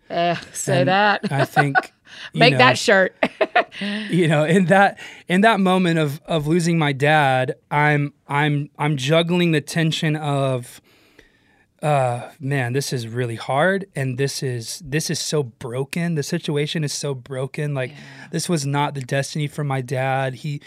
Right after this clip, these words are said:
Speaker 2: he didn't fully live out, I don't believe he fully lived out the destiny that God had for him." And that's such a
Speaker 1: Right.
Speaker 2: mystery, right? You know, but I, I know, I know for sure that he didn't yield and submit his heart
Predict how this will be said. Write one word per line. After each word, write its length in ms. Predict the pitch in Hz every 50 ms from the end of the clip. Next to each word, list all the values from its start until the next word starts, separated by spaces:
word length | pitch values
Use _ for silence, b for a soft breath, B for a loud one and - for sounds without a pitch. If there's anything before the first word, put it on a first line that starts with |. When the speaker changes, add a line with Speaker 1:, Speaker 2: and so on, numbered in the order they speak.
| B B B
Speaker 2:
he 160 | - - -
didn't 340 | 135 120 165 160 165 160 156
fully 380 | - - - 170 156 147 151 147
live 360 | 135 135 143 147 147 139 139
out, 420 | 139 139 139 139 135 139 143 - b b b b b b b b b b -
I 100 | 156 165
don't 180 | 208 214 190
believe 320 | 143 165 165 170 196 202 -
he 100 | 170 175
fully 360 | - - - 165 160 160 160
lived 320 | 143 147 156 151 139 -
out 220 | 143 143 151 147 139
the 60 | 139
destiny 500 | 127 123 147 143 143 - - 156 147 143
that 100 | 135 135
God 220 | 127 139 131 131 123
had 320 | - - 143 143 160 156
for 260 | - - 131 120 113
him." 220 | 110 117 113 117 147
And 340 | 143 139 143 143 143 139 147
that's 140 | 160 156
such 160 | - 214 165 170
a 40 |
Speaker 1:
Right. 80 | 131 123
Speaker 2:
mystery, 460 | 135 143 147 - - 160 151 147 147
right? 260 | 143 143 151 156 151 156
You 100 | 147 139
know, 260 | 143 143 139 143 143 B B B B B B B B B B B
but 380 | - 143 135 160 160 156 - -
I, 240 | - 143 - 165 -
I 100 | 160 160
know, 300 | 156 156 165 196 202 190
I 180 | - 160 156 156
know 200 | 165 180 196 180
for 160 | - - 147
sure 400 | - - - 185 180 165 151 139
that 200 | 131 135 147 -
he 140 | - 160 160
didn't 360 | 135 135 160 170 180 170 156
yield 440 | 135 135 143 143 147 151 147 139 147
and 180 | 143 139 139
submit 360 | - - 143 127 139 143 131
his 140 | 131 127 -
heart 460 | - - 151 143 143 139 139 147 190